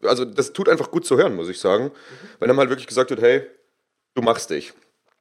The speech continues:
Speaker 2: Ja.
Speaker 1: Und ich will an den Danny Wild an dieser Stelle nochmal kurz erinnern, wenn das mit deinem Handyvertrag geklappt hat, sag mir Bescheid.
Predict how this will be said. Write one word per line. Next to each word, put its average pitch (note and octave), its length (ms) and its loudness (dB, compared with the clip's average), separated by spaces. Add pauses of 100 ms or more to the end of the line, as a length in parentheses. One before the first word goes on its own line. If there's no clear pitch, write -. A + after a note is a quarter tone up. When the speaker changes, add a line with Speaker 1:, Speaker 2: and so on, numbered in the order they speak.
(160)
Speaker 2:
Ja. B2+ 80 -14 (180)
Speaker 1:
Und G#3 360 2 (160)
ich A2+ 160 -6
will C#3+ 340 2
an A2+ 100 0
den A2 200 4
Danny A#2+ 220 4
Wild C#3 200 2
an G#2+ 80 2
dieser F#2+ 180 -2
Stelle G#2+ 240 0
nochmal A2 220 0
kurz F#3+ 240 2
erinnern, C3+ 420 -2 (340)
wenn F#3+ 200 2
das D#3+ 180 2
mit D3 220 -2
deinem A#2 760 2
Handyvertrag G#2+ 720 -4
geklappt - 380 -12
hat, - 100 -6
sag G#2+ 200 0
mir A#2 100 2
Bescheid. B2 720 0